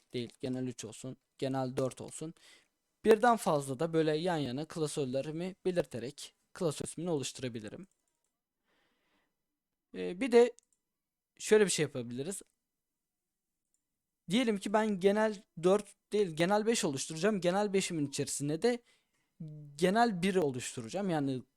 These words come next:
klasörümün içerisinde farklı bir klasör daha oluşturacağım. Bir klasör oluşturacağım. Bunun içerisinde de farklı bir klasör olacak. Bunun için de tire P parametresini kullanıyorum. Nasıl yapacağım?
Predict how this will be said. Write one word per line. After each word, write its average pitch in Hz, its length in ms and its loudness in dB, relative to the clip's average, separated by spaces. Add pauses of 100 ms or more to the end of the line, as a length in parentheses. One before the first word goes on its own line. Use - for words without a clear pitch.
(140)
klasörümün 190 540 2
içerisinde 226 400 -2
farklı 185 320 -4
bir 208 120 2
klasör 170 460 -2
daha 156 120 6
oluşturacağım. 120 540 -6 (320)
Bir 165 80 -8
klasör 151 360 -2
oluşturacağım. 196 580 -2
Bunun 202 120 -4
içerisinde 175 420 -6
de 220 60 -6
farklı 175 300 -4
bir 156 80 0
klasör 123 380 -8
olacak. 110 340 -10
Bunun 226 160 -2
için 214 200 -6
de 269 120 -8
tire 220 220 2
P 233 260 0
parametresini 170 720 -4
kullanıyorum. 101 560 -14 (640)
Nasıl 269 220 0
yapacağım? 151 340 0